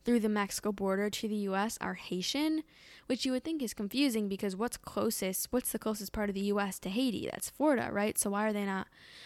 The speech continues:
coming through Florida? And one reason is, is because a lot of them are Haitian, but they actually moved after the earthquake to South America, and then from South America eventually came up through Mexico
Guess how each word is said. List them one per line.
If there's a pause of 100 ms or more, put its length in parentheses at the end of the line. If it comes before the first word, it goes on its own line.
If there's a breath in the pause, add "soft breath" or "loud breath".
(140 loud breath)
coming
through
Florida?
And
one
reason
is,
is
because
a
lot
of
them (320 loud breath)
are
Haitian,
but
they
actually (560)
moved
after
the
earthquake (540 loud breath)
to
South
America,
and
then
from
South
America
eventually (440 loud breath)
came
up
through
Mexico